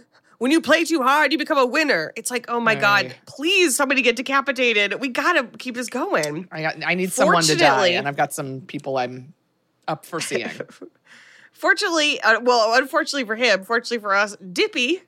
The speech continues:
Speaker 1: has drunkenly passed out in a chair, and Stacy kinda shakes him
Speaker 2: Perfect.
Speaker 1: away, wake, presumably to be like, "Hey, it's five P M and the children are still awake. You cannot be
Speaker 2: <laughs>
Speaker 1: passed out drunk o-, outside." <laughs> Like, pull it together.
Speaker 2: It's also cold, maybe? <laughs>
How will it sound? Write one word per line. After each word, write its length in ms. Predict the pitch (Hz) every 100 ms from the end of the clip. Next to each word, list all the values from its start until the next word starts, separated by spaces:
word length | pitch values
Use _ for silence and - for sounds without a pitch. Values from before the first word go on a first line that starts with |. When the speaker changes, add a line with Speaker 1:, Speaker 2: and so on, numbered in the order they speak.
| -
Speaker 1:
has 300 | 220 208 202
drunkenly 560 | 196 226 262 269 214
passed 260 | 202 214 196
out 140 | 196
in 60 | 170
a 160 | 175 180
chair, 280 | - 240 220
and 180 | 202
Stacy 300 | - 262 262
kinda 160 | 247 208
shakes 280 | 196 233 226
him 80 | 202
Speaker 2:
Perfect. 120 | 180
Speaker 1:
away, 260 | 185 180 -
wake, 360 | - 214 208 -
presumably 360 | 277 247 381 339
to 60 |
be 80 | 254
like, 180 | 262 247 _ _ - _
"Hey, 200 | 302 320
it's 220 | 254 -
five 340 | - 254 285 269
P 140 | 269
M 320 | 254 233 226 220
and 160 | 202 208
the 60 | 202
children 320 | - 349 247
are 60 | 220
still 220 | - 208
awake. 320 | 190 190 185
You 80 | 202
cannot 300 | 254 262 247
be 200 | 247 202 180 -
Speaker 2:
<laughs> 180 | - -
Speaker 1:
passed 400 | - 277 285 -
out 180 | 285
drunk 640 | 220 - 247 269 302 - -
o-, 140 | - 339
outside." 460 | 254 311 - - - -
<laughs> 520 | 311 262 311 320 - - 415 370 -
Like, 240 | 440 -
pull 220 | - 403
it 80 | 440
together. 220 | - - - 508
Speaker 2:
It's 160 | 277
also 340 | 240 262 277 240
cold, 580 | - 254 180 208 285 302
maybe? 400 | 320 359 392 427 - _ _
<laughs> 120 | -